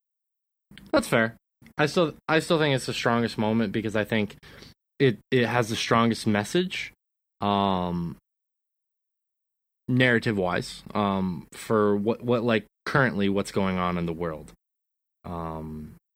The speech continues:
I think it has one of the strongest narratives, and I think that this is kinda like, that moment is the culmination of that. So that's my, like,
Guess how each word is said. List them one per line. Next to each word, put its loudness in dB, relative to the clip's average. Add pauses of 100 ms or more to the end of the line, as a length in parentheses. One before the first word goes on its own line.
I -6
think 0
it 0
has -2
one -2
of -4
the -6
strongest -10 (760)
narratives, -2
and -4
I -4
think -4 (480)
that -2
this -4
is -8
kinda -2
like, -2
that 0
moment 2
is -6
the -10
culmination -4
of -12
that. -10 (400)
So -18 (1160)
that's 2
my, 2
like, 2